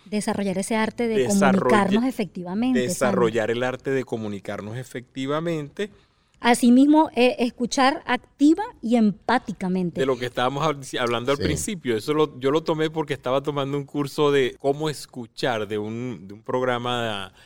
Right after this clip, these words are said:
Speaker 2: de unas expositoras americanas, pero está traducido al español. Y me, me gustó mucho eso de la escucha activa y
Speaker 1: Y empática,
Speaker 2: empática.
Speaker 1: sí.
Speaker 3: Es una combinación de los
Speaker 1: Sí.
Speaker 3: dos modelos.
Speaker 1: Ujú.
Speaker 2: Así es.
Speaker 3: Ah, el, es que el, es, disculpa que te interrumpa, porque,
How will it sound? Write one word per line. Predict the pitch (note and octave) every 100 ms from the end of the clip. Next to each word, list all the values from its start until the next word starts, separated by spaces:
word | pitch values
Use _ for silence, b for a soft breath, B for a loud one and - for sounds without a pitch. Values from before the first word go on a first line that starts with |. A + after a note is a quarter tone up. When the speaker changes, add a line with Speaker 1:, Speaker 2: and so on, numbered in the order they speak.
| F#2+
Speaker 2:
de | G#2
unas | A2 A#2+ - - - _ -
expositoras | - B2 B2 G#2+ A2+ C3+ -
americanas, | B2+ C#3+ D3+ D#3 C#3 D3+
pero | C#3 A#2
está | - G#2
traducido | A#2 A#2 A2 A2 G#2+
al | A2
español. | A2 C3 D3 F#3+ C3 b b b
Y | A#2+
me, | A#2+
me | A#2 A#2+
gustó | A#2 G#2+ - C#3+
mucho | D#3 D#3+ - D3
eso | - C#3+
de | B2
la | A2+
escucha | G#2+ - - D3 - F3 - _ _
activa | A2 - _ _ F#3 G3+ A#3+ A3
y | A3
Speaker 1:
Y | G#3+
empática, | F#3+ G#2 D4+ - - F3 - D#3+
Speaker 2:
empática. | D#3
Speaker 1:
sí. | -
Speaker 3:
Es | G#2 D#3
una | A#2+ G#2+
combinación | G2 F#2 F#2 F2 F2+ G#2+ G#2 G2+ F2+
de | F2 E2+ E2+
los | E2+ F2
Speaker 1:
Sí. | F2
Speaker 3:
dos | G2 G2+ -
modelos. | F#2+ F#2+ A#2+ F#2 D2 - G#3
Speaker 1:
Ujú. | G3+ F#3+ G#3 C#4
Speaker 2:
Así | - G#2+
es. | F#2 G2
Speaker 3:
Ah, | G2
el, | G#2 G2+ G2 -
es | A2
que | - A#2
el, | G#2 G2
es, | F#2+ -
disculpa | - F#2+ - G#2+ F#2+
que | F2
te | -
interrumpa, | E2+ E2+ F#2+ C3+ A#2+ D#2+
porque, | - F2 E2 - F#2+ F#2+ F#2 F2+ F2+